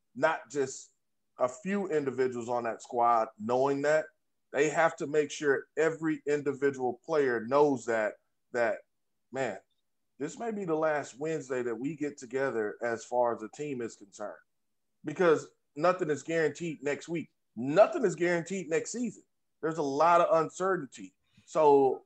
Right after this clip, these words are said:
my biggest thing that I would tell them is control what you can control and make sure that you're doing everything possible to make sure there's no question. Sunday comes, I can recite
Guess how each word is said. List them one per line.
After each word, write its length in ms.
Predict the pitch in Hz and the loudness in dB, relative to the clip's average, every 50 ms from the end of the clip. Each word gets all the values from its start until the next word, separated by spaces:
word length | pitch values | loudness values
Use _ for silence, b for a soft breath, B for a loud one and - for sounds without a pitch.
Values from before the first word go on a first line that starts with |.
| _ _ _ _ _ _ | _ _ _ _ _ _
my 140 | 123 135 139 | -2 -2 -2
biggest 480 | 131 131 170 185 180 190 170 - - - | 0 2 2 2 4 2 0 -2 -4 -6
thing 220 | 175 170 156 147 | -6 -6 -4 -2
that 100 | 139 135 | 0 2
I 120 | 135 139 139 | 2 4 2
would 200 | 135 123 101 - | 2 0 -2 -4
tell 180 | 160 147 139 | -2 -2 0
them 120 | 131 123 123 | 0 -2 -4
is 120 | 113 - | -6 -8
control 440 | - 117 107 - - 120 127 160 165 | -10 -16 -16 -8 -2 0 2 2 2
what 160 | 170 165 - | 0 -2 -6
you 60 | 208 | -10
can 260 | 170 - - - 220 | -12 -12 -8 -8 -8
control 460 | 214 - 196 160 131 123 120 120 120 - _ _ _ _ _ _ _ _ - | -6 -4 -2 -2 0 0 -2 -4 -6 -10 _ _ _ _ _ _ _ _ -8
and 120 | 113 117 127 | -6 -2 0
make 180 | 151 160 156 | 0 0 0
sure 320 | - - - 180 160 143 123 | -2 -6 -2 0 0 0 0
that 180 | 123 123 - | -2 -4 -4
you're 100 | 156 151 | -6 -6
doing 360 | 139 143 139 123 117 113 107 - _ _ - | -2 0 0 0 0 -2 -4 -8 _ _ -2
everything 840 | 147 165 170 165 160 170 175 175 175 175 - - 160 151 151 147 139 _ | 0 0 0 0 -2 -4 -4 -4 -4 -4 -6 -6 -6 -6 -6 -6 -10 _
possible 600 | - 160 156 139 127 - - 107 110 113 110 110 - _ _ _ _ _ _ _ | -4 0 0 0 0 -2 -6 -10 -8 -6 -6 -8 -8 _ _ _ _ _ _ _
to 100 | - 147 | -4 -4
make 240 | 123 127 139 143 - | -2 -2 -2 -4 -4
sure 280 | - 151 139 123 113 - - _ _ - | -4 -2 -2 -2 -2 -4 -10 _ _ -8
there's 160 | 123 123 113 | -8 -6 -2
no 120 | 139 135 | -2 -2
question. 400 | 131 - 127 101 92 - - - _ _ _ _ _ _ _ _ _ _ _ | -2 -2 -4 -6 -6 -8 -14 -20 _ _ _ _ _ _ _ _ _ _ _
Sunday 340 | - - 196 202 220 214 202 | -4 2 4 4 4 2 0
comes, 440 | - 202 208 208 202 196 196 - - _ _ _ _ _ - | 0 4 4 4 4 2 0 -4 -12 _ _ _ _ _ -2
I 140 | 147 165 165 | 0 0 0
can 200 | - - 147 135 | 0 -4 -10 -8
recite 540 | 123 135 135 139 - - - 175 151 135 104 | -8 -8 -8 -6 -6 -2 0 2 2 2 0